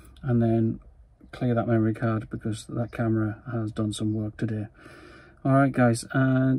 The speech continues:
so until the next time, which will be to, I'm not even saying when, because, uh,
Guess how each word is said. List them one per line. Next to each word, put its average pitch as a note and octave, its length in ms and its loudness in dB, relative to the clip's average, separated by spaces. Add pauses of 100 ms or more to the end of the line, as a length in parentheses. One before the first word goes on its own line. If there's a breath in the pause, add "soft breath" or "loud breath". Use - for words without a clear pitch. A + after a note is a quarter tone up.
so D3+ 680 4
until E3 300 0
the D3+ 80 6
next D#3 360 4
time, D#3+ 580 4
which C#3+ 460 -2
will C#3+ 180 2
be C3 260 0
to, - 120 -8
I'm C3+ 920 0
not C3 120 2
even A#2+ 160 2
saying C3 300 2
when, C3+ 340 2
because, - 480 -6
uh, A#2+ 280 0